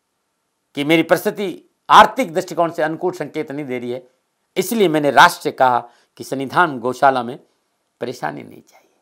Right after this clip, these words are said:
सरकार सपोर्ट कर रही है, अपनी सीमाओं में रहते हुए जो सरकार करती है, लेकिन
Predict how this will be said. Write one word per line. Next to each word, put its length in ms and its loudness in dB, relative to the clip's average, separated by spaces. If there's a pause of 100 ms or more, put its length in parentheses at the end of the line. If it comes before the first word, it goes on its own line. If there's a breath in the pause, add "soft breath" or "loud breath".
(380)
सरकार 320 4
सपोर्ट 340 -6
कर 160 2
रही 180 -8
है, 60 -18 (680)
अपनी 260 -4
सीमाओं 640 4 (320 soft breath)
में 100 2
रहते 220 2
हुए 80 2
जो 120 -4
सरकार 360 4
करती 260 -2
है, 40 -2
लेकिन 200 -6